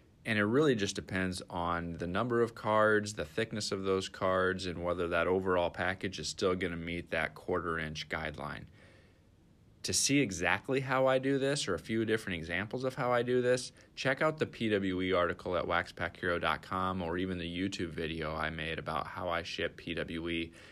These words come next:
and it'll outline a few of the specific strategies on how I group those,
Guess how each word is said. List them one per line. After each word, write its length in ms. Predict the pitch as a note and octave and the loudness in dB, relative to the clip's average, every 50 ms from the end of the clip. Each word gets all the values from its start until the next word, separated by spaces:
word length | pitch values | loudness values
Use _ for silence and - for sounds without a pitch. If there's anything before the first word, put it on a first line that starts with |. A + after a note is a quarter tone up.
| - - | -14 -6
and 100 | - A2+ | 0 2
it'll 220 | A#2+ B2 A#2 G#2+ G2+ | 4 4 6 6 6
outline 480 | G2+ A2 G#2 - G2+ F#2+ F2+ F2+ F2+ | 8 6 6 4 2 2 2 0 0
a 40 | F2 | -2
few 280 | - - - G#2+ G#2 G2 | -6 -6 -4 0 0 0
of 80 | F#2 | 0
the 80 | F2+ E2 | 0 -2
specific 680 | - - - E2 D#2 - - - G2 F#2 - F#2 E2+ | -4 -4 -4 -4 -4 -4 -2 0 0 0 0 -2 -2
strategies 720 | - - - F2 F2 F#2 F#2+ G2 G#2 A2 A#2 A#2+ A2+ G2 | -2 -2 0 0 2 2 0 -2 -2 0 0 2 2 2
on 180 | F#2 E2 E2+ F2 | 0 0 -2 -4
how 380 | - - G2+ G2 G#2 G#2 - - | -2 0 0 2 4 2 2 2
I 160 | F2 F2+ F2 | 2 0 0
group 480 | F2+ E2 - E2+ F2+ F#2+ F#2 F#2 - - | -2 -2 -4 -4 -2 -2 -2 -2 -2 -4
those, 380 | F2+ E2 D#2+ D#2+ - - - | -4 -2 -2 -4 -6 -10 -14